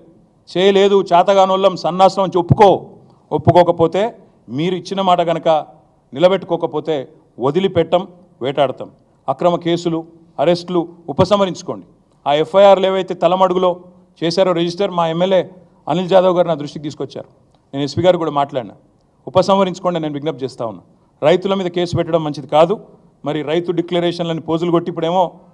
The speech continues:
పోలీస్ స్టేషన్లో పెడతామంటే ఊరుకోము, తప్పకుండా రైతుల పక్షాన నిలబడతాం. అందుకే నేను అనేది, ఈ ప్రభుత్వాన్ని ఒకవేళ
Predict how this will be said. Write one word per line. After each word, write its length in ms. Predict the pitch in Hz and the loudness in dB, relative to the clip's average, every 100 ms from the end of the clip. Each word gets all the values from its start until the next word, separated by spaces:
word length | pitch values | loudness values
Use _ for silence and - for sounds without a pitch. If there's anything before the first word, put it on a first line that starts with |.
| _ - | _ -4
పోలీస్ 180 | 170 175 | -2 0
స్టేషన్లో 320 | 185 180 170 | -4 -2 -2
పెడతామంటే 680 | 160 170 160 147 160 135 - _ _ 131 | -2 -2 -2 0 -2 -2 -14 _ _ -4
ఊరుకోము, 640 | 160 170 175 190 - - _ - | -4 2 2 2 -6 -16 _ -2
తప్పకుండా 380 | 151 175 180 175 | 0 0 2 2
రైతుల 280 | 147 147 156 | 2 0 -4
పక్షాన 300 | 147 - 139 | -6 -6 -6
నిలబడతాం. 480 | 131 131 127 - - _ _ _ - | -4 -2 -4 -6 -16 _ _ _ -8
అందుకే 240 | 151 180 202 | -4 0 2
నేను 180 | 185 | 2
అనేది, 500 | 180 190 185 170 175 - - _ - | 0 2 2 0 -2 -16 -20 _ -10
ఈ 160 | 165 185 | -8 2
ప్రభుత్వాన్ని 640 | 185 185 208 196 185 120 - - _ _ _ _ _ - | 4 4 4 2 2 0 -12 -20 _ _ _ _ _ 2
ఒకవేళ 380 | 175 180 190 | 6 8 8